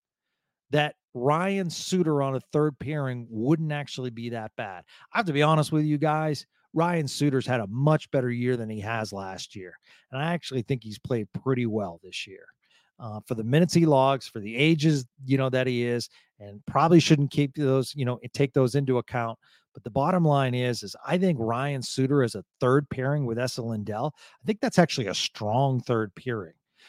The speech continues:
So you'd have Heiskanen, Harley, Seeler, Walker, and then Lindell and Suter. You would sit Hakanpää. And many of you say, "What about Hakanpää on the kill?"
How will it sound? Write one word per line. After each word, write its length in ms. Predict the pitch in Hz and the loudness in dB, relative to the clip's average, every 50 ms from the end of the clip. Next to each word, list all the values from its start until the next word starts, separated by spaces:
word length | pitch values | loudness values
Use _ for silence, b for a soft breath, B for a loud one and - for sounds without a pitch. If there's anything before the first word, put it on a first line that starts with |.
| b b | b b
So 120 | - - | -2 -2
you'd 280 | 123 113 113 131 139 135 | 0 0 0 -2 -2 -2
have 300 | 107 - 107 98 90 - _ _ _ - | -4 -6 -6 -6 -6 -8 _ _ _ -2
Heiskanen, 560 | 165 175 185 175 - - 196 185 190 190 170 | 0 0 2 0 0 0 2 4 4 4 2
Harley, 680 | - - - 170 165 156 156 156 156 156 151 143 - _ _ | 0 4 6 8 8 8 8 6 4 2 0 -2 -4 _ _
Seeler, 640 | - - - - 175 180 185 190 190 190 185 185 180 - _ | -8 -6 -4 0 4 6 6 8 8 6 6 4 2 -2 _
Walker, 840 | 180 170 135 139 147 139 139 143 - - 160 147 143 143 135 127 _ _ _ _ _ _ _ _ _ _ _ _ _ - | -8 0 4 6 6 8 6 4 4 4 4 6 6 4 2 -2 _ _ _ _ _ _ _ _ _ _ _ _ _ -10
and 220 | 127 127 127 127 | -8 -8 -6 -6
then 380 | 127 127 123 123 123 120 120 - - | -6 -6 -6 -6 -6 -8 -10 -14 -14
Lindell 720 | 107 110 127 131 123 127 113 135 135 135 135 139 139 143 - | -10 -6 -4 -4 -2 -2 2 2 2 4 4 2 0 -2 -4
and 160 | - 117 113 110 | -8 -8 -8 -8
Suter. 540 | - - - 151 151 151 147 143 143 127 b b b b b b | -6 -2 2 4 6 6 6 6 4 2 b b b b b b
You 120 | 120 107 | -8 -6
would 140 | 104 101 - | -6 -6 -6
sit 300 | - - - 180 196 196 | -6 -2 0 0 0 0
Hakanpää. 840 | - - 170 175 160 143 - 143 131 120 - 117 117 110 107 107 101 - _ _ _ _ _ _ _ _ _ - 123 | 0 2 2 2 4 2 0 -2 -2 -2 -2 -2 -2 -2 -2 -6 -10 -12 _ _ _ _ _ _ _ _ _ -10 -6
And 480 | 120 120 120 120 120 113 113 117 113 | -4 -4 -2 -4 -4 -6 -6 -8 -6
many 280 | 120 131 147 160 156 147 | -4 -2 -2 -2 -2 -2
of 80 | 131 | -2
you 160 | 127 127 123 117 | -2 -2 -2 -2
say, 160 | - 127 120 | 0 0 0
"What 160 | 120 135 135 | 2 2 2
about 240 | 135 139 139 131 123 | 2 2 2 2 2
Hakanpää 400 | - 139 135 131 - 135 117 131 | 2 2 2 2 0 -2 -2 0
on 280 | 127 131 131 127 123 120 | 2 2 2 2 0 -2
the 80 | 117 | -6
kill?" 360 | - - - 147 131 107 90 | -6 0 2 2 2 2 0